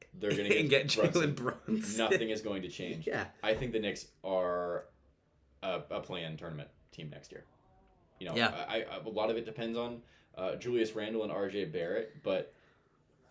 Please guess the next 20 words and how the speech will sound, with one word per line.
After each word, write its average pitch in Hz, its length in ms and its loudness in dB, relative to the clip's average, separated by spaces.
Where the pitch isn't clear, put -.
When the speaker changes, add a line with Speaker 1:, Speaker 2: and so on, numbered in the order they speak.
Speaker 1:
i-, 117 220 -4
if, 117 180 0
like, 117 260 2
we 131 100 0
saw 123 260 2
the - 80 2
peak, 120 340 -8
right? 95 280 0
Julius 135 360 2
Randle 117 260 0
plays 113 200 0
great, 104 240 0
R 107 140 2
J 110 100 2
Barrett 104 240 0
plays 95 160 -4
great. 90 240 -4
The 95 60 -8
defense 107 440 -4
is, 92 180 -8